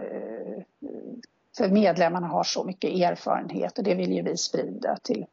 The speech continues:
vård och forskning och allmänhet. Och så påverkar ju, kan man ju säga också, om man blir medlem, att, eh, man påverkar ju, har ett påverkningsarbe-, påverkansarbete, intressepolitiskt arbete, där vi driver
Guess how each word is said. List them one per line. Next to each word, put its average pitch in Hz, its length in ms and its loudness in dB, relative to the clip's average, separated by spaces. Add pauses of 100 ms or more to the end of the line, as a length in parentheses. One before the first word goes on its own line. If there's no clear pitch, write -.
(100)
vård 180 400 4
och - 80 -2
forskning - 520 -2
och 156 120 4
allmänhet. - 880 -4
Och 208 140 -4 (260)
så - 160 2
påverkar 262 720 4
ju, 269 220 4 (360)
kan 285 140 4
man 277 100 8
ju 262 60 8
säga 262 380 6
också, - 360 0
om 233 60 2
man 233 160 0
blir 233 140 -4
medlem, 220 420 0
att, 214 120 -8 (640)
eh, - 260 -4
man 208 220 0
påverkar 202 960 2
ju, 226 320 4 (440)
har 226 160 4
ett 214 180 0
påverkningsarbe-, 196 1200 2
påverkansarbete, 196 1080 0
intressepolitiskt 190 1000 -2
arbete, 240 520 0
där 185 140 2
vi 196 100 0
driver 220 600 0